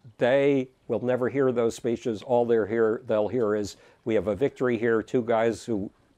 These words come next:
are not into Trump are resigning, and we can fill those seats with real Trumpies." So yes, cultures can lose it. There is a culture in Mexico,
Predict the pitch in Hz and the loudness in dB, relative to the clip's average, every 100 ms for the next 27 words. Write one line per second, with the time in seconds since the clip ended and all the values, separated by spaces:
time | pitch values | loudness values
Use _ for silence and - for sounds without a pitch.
0 | _ _ 110 110 117 113 107 110 127 113 | _ _ -2 0 0 -2 -6 -4 -2 -2
1 | 104 98 104 120 127 123 117 98 123 - | -4 -4 -2 0 0 0 -2 -2 -4 -4
2 | 104 135 113 104 104 - 110 92 - - | -6 -2 -2 -2 -6 -4 -4 -6 -10 -20
3 | _ _ _ _ - 110 - - 113 113 | _ _ _ _ -6 -4 -4 -4 0 0
4 | 101 120 98 98 - - - _ _ _ | 0 -4 -4 -6 -12 -14 -20 _ _ _
5 | _ _ _ - 147 131 131 135 175 - | _ _ _ -6 0 0 2 2 2 0
6 | - 151 170 147 131 - - - - - | -2 0 2 0 0 -4 -16 -20 -18 -6
7 | 123 127 190 165 101 - - _ _ _ | -2 2 0 0 -6 -12 -20 _ _ _
8 | _ _ _ _ _ _ _ _ - 120 | _ _ _ _ _ _ _ _ 0 4
9 | 117 117 - 135 - 151 131 120 131 160 | 4 2 2 0 2 2 2 2 0 0
10 | 180 - 90 | -2 0 -2